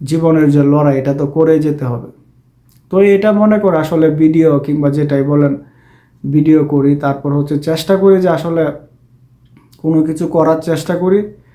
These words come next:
আহ, অন্ততপক্ষে যাতে প্রবাস থেকে খুব তাড়াতাড়ি যাতে আল্লাহ আমাকে বাংলাদেশে নেওয়ার ব্যবস্থা করে দেন, তার জন্য আসলে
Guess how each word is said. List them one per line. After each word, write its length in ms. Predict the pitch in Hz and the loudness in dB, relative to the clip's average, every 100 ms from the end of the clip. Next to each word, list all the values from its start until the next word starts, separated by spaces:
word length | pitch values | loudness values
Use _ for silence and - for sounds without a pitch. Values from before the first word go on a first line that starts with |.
| _ _ _ _ | _ _ _ _
আহ, 260 | 143 135 139 | -6 -4 -2
অন্ততপক্ষে 600 | 156 165 165 160 156 165 | 0 0 -2 -2 0 0
যাতে 280 | 156 147 156 | 0 0 -2
প্রবাস 460 | 147 160 151 156 - | 0 -2 -2 -4 -4
থেকে 260 | 170 170 | -6 -4
খুব 220 | 147 156 - | -4 -6 -4
তাড়াতাড়ি 540 | 160 160 160 151 147 | -2 -2 -2 0 0
যাতে 300 | 143 135 147 | 0 -4 -4
আল্লাহ 540 | 131 139 135 135 131 - _ _ _ _ _ - | -2 -2 -2 -2 -6 -10 _ _ _ _ _ -8
আমাকে 380 | 139 131 147 | -4 -4 -2
বাংলাদেশে 720 | 139 139 143 139 127 - 131 131 - _ _ _ _ _ - | -2 2 4 2 -2 -6 -8 -10 -14 _ _ _ _ _ -4
নেওয়ার 280 | 151 147 143 | 0 2 2
ব্যবস্থা 440 | 147 147 - 139 | 0 -2 -6 -6
করে 240 | 131 151 | -4 -2
দেন, 220 | 156 196 190 | -2 -2 -4
তার 320 | - 139 139 | -4 -4 -2
জন্য 260 | 147 147 | 0 2
আসলে 500 | 139 135 143 139 127 | 0 -2 -2 -2 -2